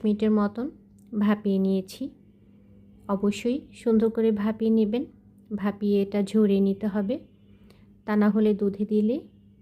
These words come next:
এটা পানি পানি ভাব চলে আসবে, খেতে অতটা টেস্ট লাগবে না। তো একটু মনোযোগ সহকারে লাউটা কিন্তু ভাপিয়ে নিতে হবে,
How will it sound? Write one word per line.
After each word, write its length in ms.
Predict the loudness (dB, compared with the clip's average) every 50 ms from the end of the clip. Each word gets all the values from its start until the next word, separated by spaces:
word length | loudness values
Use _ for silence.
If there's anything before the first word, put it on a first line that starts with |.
| _ _ _ _ -18 -10 -10
এটা 220 | -6 -2 -2 -2 -2 -4 -6 -8 -14 -8 -6
পানি 200 | -4 -4 -4 -4
পানি 260 | -4 -2 0 0 0
ভাব 280 | 0 -2 -4 -4 -4 -4 -6 -4
চলে 240 | -2 0 0 0 0
আসবে, 340 | -2 -2 -6 -8 -8 -8 -8 -8 -10 -18 -20 -20 -20 -20 -20 -20 -20 -20 -20 -20 -20 -20 -20
খেতে 340 | -6 -4 -4 -4 -2 -4 -4 -4 -4 -4
অতটা 320 | -6 -6 -6 -6 -10 -10
টেস্ট 360 | -8 -4 -4 -4 -4 -6 -8 -8 -4 -2
লাগবে 320 | 0 0 -2 -2 0 0 0
না। 100 | 0 -2 -4 -12 -20 -20 -20 -20 -20 -20 -20 -20 -20 -20 -20 -20 -20 -20 -20 _ _ _ -20 -14 -8
তো 20 | -8
একটু 180 | -8 -6 -4 -2
মনোযোগ 420 | 0 0 2 2 2 2 0 0 -2
সহকারে 560 | -4 -8 -6 -6 -6 -6 -6 -4 -4 -4 -4 -6 -8 -14 -20 -20 -20 -20 -20 -20 -20 -20 -20 -6 -2
লাউটা 320 | 0 2 2 2 0 -2
কিন্তু 320 | -2 0 -2 -2 -2 -2 -4 -6 -6 -10 -18 -20 -20 -14 -12 -8
ভাপিয়ে 340 | -4 -4 -4 -4 -2 -4 -4
নিতে 260 | -4 -4 -6 -6 -6
হবে, 300 | -4 -4 -6 -6 -8